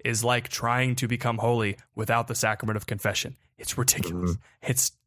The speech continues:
Speaker 1: not
Speaker 2: And it's,
Speaker 1: possible.
Speaker 2: it's not, it's not, like, a thing of pride, right? Like, it's not, "Oh, I have to be fit so that all of the students think that I'm dope and will hang out with me." No, it's, I need to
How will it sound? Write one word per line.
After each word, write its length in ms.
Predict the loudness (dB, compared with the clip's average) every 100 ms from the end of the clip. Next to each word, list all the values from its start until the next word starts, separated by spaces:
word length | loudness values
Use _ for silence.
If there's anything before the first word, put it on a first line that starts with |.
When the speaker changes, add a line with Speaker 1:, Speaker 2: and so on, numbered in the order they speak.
| _
Speaker 1:
not 80 | 0
Speaker 2:
And 100 | 2
it's, 140 | 2 2
Speaker 1:
possible. 260 | 2 -2
Speaker 2:
it's 80 | -2
not, 240 | 2 2 0
it's 160 | -4 0
not, 120 | 2
like, 140 | 2
a 60 | -2
thing 200 | 0 0
of 120 | 0
pride, 340 | 0 2 2 2
right? 160 | 0
Like, 180 | 2 0 -2
it's 140 | 0
not, 200 | 2 0 -2
"Oh, 180 | 0 0
I 120 | 0 0
have 100 | 0
to 80 | 0
be 80 |
fit 460 | 0 0 0 0 -2 _ _ _
so 220 | -4 0 2
that 220 | 2 2
all 220 | 2 2
of 40 | 2
the 80 |
students 380 | 2 2 2 2
think 220 | 2 0
that 120 | 0 2
I'm 280 | 2 0
dope 520 | 0 0 2 2 -2 _ _ _ _ _ -4
and 300 | 0 2 2
will 100 | 0
hang 220 | 2 2
out 120 | 2 0
with 120 | -6
me." 220 | -6 -10 _ _ _ _
No, 320 | 0 2 2 0
it's, 320 | 0 2 0 -2 -16 -20 _
I 140 | 0 2
need 200 | 2 2
to 340 | 2 2 0